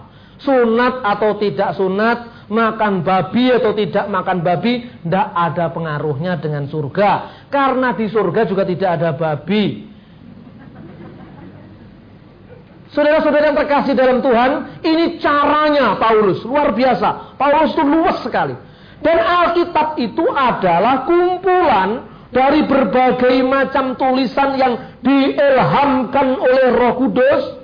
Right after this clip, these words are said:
yang cocok dengan konteksnya yang berbeda-beda.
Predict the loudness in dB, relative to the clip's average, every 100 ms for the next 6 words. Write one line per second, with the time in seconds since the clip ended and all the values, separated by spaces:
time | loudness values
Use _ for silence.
0 | -20 -20 -20 -20 -8 -2 2 2 2 0
1 | 0 0 0 -2 -4 -2 0 0 0 0
2 | 0 -2 -4 -6 -6 -4 -2 0 0 -2
3 | -2 0 0 2 0 -2 -4 -4 -8